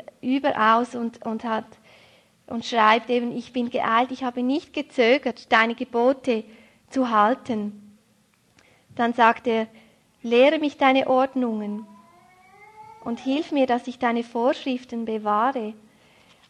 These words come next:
An einem anderen Vers heißt es: "Dein Gesetz ist meine Lust." Also er muss irgendetwas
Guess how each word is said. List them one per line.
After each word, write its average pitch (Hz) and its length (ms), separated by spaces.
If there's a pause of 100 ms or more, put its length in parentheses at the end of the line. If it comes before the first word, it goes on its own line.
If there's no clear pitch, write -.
An 226 120
einem 220 200
anderen 247 380
Vers 226 580
heißt 226 400
es: 220 160 (560)
"Dein 226 220
Gesetz 240 440
ist - 220
meine 220 340
Lust." 233 520 (540)
Also 240 200
er 247 60
muss 262 200
irgendetwas 277 840